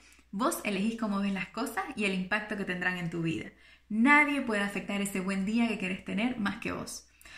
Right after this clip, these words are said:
Por eso es importante organizar una rutina matinal que haces la mayoría de los días y que te ayuda a tomar control de vos mismo y de cómo será tu diario vivir. Para eso tenés que ser más persistente que tus excusas, que tu flojera,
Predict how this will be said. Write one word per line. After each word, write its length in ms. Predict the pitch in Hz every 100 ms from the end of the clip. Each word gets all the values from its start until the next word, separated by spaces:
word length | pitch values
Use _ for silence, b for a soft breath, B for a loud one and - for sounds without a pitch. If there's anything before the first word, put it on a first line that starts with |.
| B
Por 120 | - 311
eso 140 | 349
es 80 | 339
importante 460 | 277 220 214 226
organizar 440 | 214 190 175 - 214
una 120 | 220
rutina 400 | 190 185 214 208
matinal 560 | 185 175 175 196 277 -
que 80 |
haces 220 | 202 294 311
la 120 | 254
mayoría 360 | 208 196 196
de 120 | 220 196
los 80 |
días 380 | 190 262 403 - B B B
y 100 | 233
que 120 | 226
te 80 | 214
ayuda 260 | 226 294
a 40 | 285
tomar 260 | 208 208 202
control 400 | 196 214 220 202
de 100 | 196
vos 320 | 220 269 -
mismo 540 | 226 269 - 320 - -
y 100 | 214
de 160 | 196
cómo 220 | - 220 220
será 260 | 190 180
tu 100 | 185
diario 380 | 180 175 170 170
vivir. 400 | 160 156 - - B B B B
Para 140 | 214 226
eso 160 | 277
tenés 220 | 302 233 233
que 100 | 226
ser 180 | 214
más 280 | 214 247 339
persistente 560 | - 302 240 233 226 226
que 100 | 190
tus 160 | 185
excusas, 580 | 165 - 262 269 277 269 269 B B
que 100 | 196
tu 100 | 190
flojera, 600 | 185 180 185 233 277